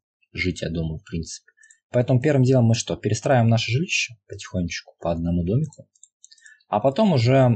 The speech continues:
начнём отстройку новых жилищ. <clears throat> Может, ещё хранилище шкур улучшить, по идее? Хватит ли нам для этого ресурсов? Вполне себе вроде бы да, нам хватит.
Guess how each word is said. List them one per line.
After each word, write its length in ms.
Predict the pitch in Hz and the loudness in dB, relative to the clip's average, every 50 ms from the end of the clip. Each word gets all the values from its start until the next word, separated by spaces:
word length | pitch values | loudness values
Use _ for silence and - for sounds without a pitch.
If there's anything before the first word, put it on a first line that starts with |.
| - - | 0 -2
начнём 560 | - 101 98 - - - 110 110 107 98 95 | -2 -2 0 0 0 2 2 2 2 0 -2
отстройку 480 | 92 - - - - 101 98 - - | -6 -6 -6 -4 -2 -2 -2 0 -2
новых 320 | 95 98 95 87 80 78 82 | -2 0 0 -2 -4 -6 -8
жилищ. 520 | 82 87 95 127 160 - - - - _ _ _ _ _ _ _ _ _ _ _ _ _ _ _ _ _ _ _ _ _ | -10 -6 -6 -6 -6 -6 -10 -12 -12 _ _ _ _ _ _ _ _ _ _ _ _ _ _ _ _ _ _ _ _ _
<clears throat> 880 | - 113 60 - - - - - - - - 69 - - - - - _ _ _ _ _ _ _ _ _ _ _ _ _ _ _ _ _ _ _ _ _ - - - - - _ _ | -4 -4 -2 2 2 2 2 2 0 0 2 2 2 2 0 -2 -6 _ _ _ _ _ _ _ _ _ _ _ _ _ _ _ _ _ _ _ _ _ -20 -20 -20 -20 -20 _ _
Может, 240 | 123 127 127 123 | 0 2 2 2
ещё 200 | 113 127 - 127 | 2 0 0 0
хранилище 440 | 120 - 120 127 131 127 120 - - | 2 2 4 4 4 4 4 2 0
шкур 280 | - - - - 180 185 | -2 -4 -2 -2 0 0
улучшить, 360 | 113 107 95 - - - - | 2 0 0 -2 -4 -8 -8
по 100 | - 82 | -8 -8
идее? 380 | 80 80 82 82 78 76 73 _ _ _ _ _ _ _ _ _ _ _ _ _ _ _ _ _ _ _ _ _ | -8 -6 -6 -6 -6 -6 -10 _ _ _ _ _ _ _ _ _ _ _ _ _ _ _ _ _ _ _ _ _
Хватит 240 | _ - 139 135 147 | _ -2 -2 -2 0
ли 60 | 143 | 2
нам 80 | 131 123 | 2 4
для 100 | 123 123 | 4 4
этого 160 | 120 120 120 | 2 2 2
ресурсов? 640 | 120 123 - - - 220 220 214 - - - 143 - - _ _ _ | 2 2 0 0 0 0 0 0 -4 -6 -6 -6 -8 -8 _ _ _
Вполне 560 | _ - 120 120 123 123 120 120 120 123 147 165 | _ 2 4 4 4 4 4 4 4 4 2 0
себе 640 | - - - - 143 139 135 131 123 131 143 143 | -4 -6 -6 -6 -4 -2 -2 0 0 0 0 0
вроде 340 | 131 127 127 131 123 120 123 | 0 2 2 2 0 0 0
бы 160 | 123 120 123 120 113 104 101 | 0 0 0 0 -2 -4 -2
да, 260 | 98 98 92 85 85 - - _ | 0 0 0 0 -2 -8 -16 _
нам 160 | - 90 87 | -6 -6 -6
хватит. 440 | - - 87 - - - - - | -6 -8 -12 -12 -12 -14 -18 -20